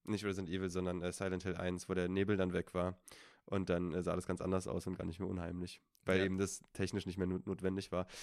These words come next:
Speaker 1: Ja, aber hier ist alles voller Nebel und du explorst diese Welt, äh, hangelt sich eben von Zyklus zu Zyklus, Tag zu Tag.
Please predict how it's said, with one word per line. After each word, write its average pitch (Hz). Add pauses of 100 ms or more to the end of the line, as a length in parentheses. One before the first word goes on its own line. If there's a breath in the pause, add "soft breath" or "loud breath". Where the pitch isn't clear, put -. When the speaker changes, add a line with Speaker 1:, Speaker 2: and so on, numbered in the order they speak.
Speaker 1:
Ja, 123
aber 123
hier 143
ist 160
alles 139
voller 135
Nebel 147
und 117
du 123 (320 loud breath)
explorst 127
diese 107
Welt, 135
äh, 104
hangelt 117
sich 113
eben 104
von 104
Zyklus 117
zu 107
Zyklus, -
Tag 104
zu -
Tag. 117